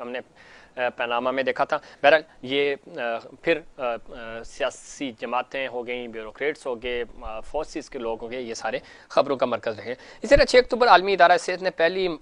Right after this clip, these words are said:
मलेरिया वैक्सीन की तौसीक कर दी। चौबीस अक्टूबर पाकिस्तान ने इंडिया को आलमी वर्ल्ड कप में पहली बार शिकस्त दी। ये बड़ी खबर थी, जो दोनों तरफ और बहुत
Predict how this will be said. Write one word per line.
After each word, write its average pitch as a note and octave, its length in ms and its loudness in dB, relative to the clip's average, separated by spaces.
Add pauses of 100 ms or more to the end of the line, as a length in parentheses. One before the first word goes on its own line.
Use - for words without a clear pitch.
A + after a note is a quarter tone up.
मलेरिया C#3 600 0
वैक्सीन C3+ 400 -4
की C3+ 140 -12
तौसीक C3+ 520 -4
कर F3 120 4
दी। F3 180 -2
चौबीस D3 380 -2
अक्टूबर C3+ 320 -2
पाकिस्तान C3 360 0
ने C#3+ 80 0
इंडिया C#3 280 2
को D3 300 4
आलमी D3 640 2
वर्ल्ड C3+ 360 2
कप C#3+ 260 0
में C#3+ 200 -2
पहली G3 420 -2
बार C#3+ 220 4
शिकस्त - 500 -4
दी। A#2+ 240 -8 (460)
ये A3+ 100 8
बड़ी F3+ 180 4
खबर F#3+ 240 2
थी, G#3 260 -4
जो D#3+ 240 4
दोनों F3+ 320 -2
तरफ E3+ 380 2
और C3 240 0
बहुत F3+ 240 -4